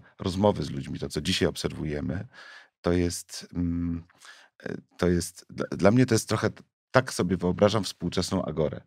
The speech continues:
Jestem wielbicielem starożytnej Grecji. Wydaje mi się, że agora była idealnym miejscem uprawiania w dem-, demokracji w takim mieście jak Ateny. E, to, to jest trudne do przełożenia na, na współczesny świat, ale dzisiaj w Warszawie powiedziałbym, że taką agorą raz w roku jest, e, Stadion Narodowy, gdzie odbywa się piknik naukowy, bo tam się toczą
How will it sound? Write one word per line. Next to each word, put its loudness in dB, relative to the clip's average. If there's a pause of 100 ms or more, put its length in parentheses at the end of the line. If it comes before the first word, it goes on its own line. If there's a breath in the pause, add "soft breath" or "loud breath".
(220)
Jestem -2
wielbicielem 0
starożytnej -6
Grecji. 2
Wydaje -4
mi -10
się, -10
że -2
agora 2
była -2 (460 loud breath)
idealnym 8
miejscem -4
uprawiania -4
w -8
dem-, 0
demokracji -2
w -12
takim -2
mieście -4
jak -4
Ateny. 2 (520 loud breath)
E, -6
to, -18
to -6
jest -6
trudne 0
do 2
przełożenia 2 (240)
na, -16
na -12
współczesny -6
świat, -10
ale 2 (540 loud breath)
dzisiaj 0
w 0
Warszawie 0
powiedziałbym, 0
że -8
taką 0
agorą 2
raz 2
w -10
roku 0
jest, -6
e, -6
Stadion -2
Narodowy, -2
gdzie -8
odbywa -8
się -12
piknik -12
naukowy, -12
bo -14
tam -6
się -6
toczą -4